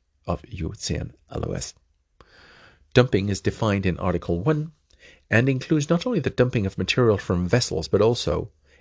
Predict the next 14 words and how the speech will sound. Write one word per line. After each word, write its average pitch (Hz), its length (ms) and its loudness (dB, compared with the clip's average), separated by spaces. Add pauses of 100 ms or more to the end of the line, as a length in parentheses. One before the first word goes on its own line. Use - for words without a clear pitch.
any 143 200 4
deliberate 117 580 2
disposal 95 580 0
of 82 80 -4
a 85 80 -2
vessel, - 560 -4
aircraft, 101 560 0
platform, 87 560 -2 (420)
or 107 140 8
other 131 160 4
man-made 107 500 0
structure - 460 -4
at - 140 -4
sea. - 260 -4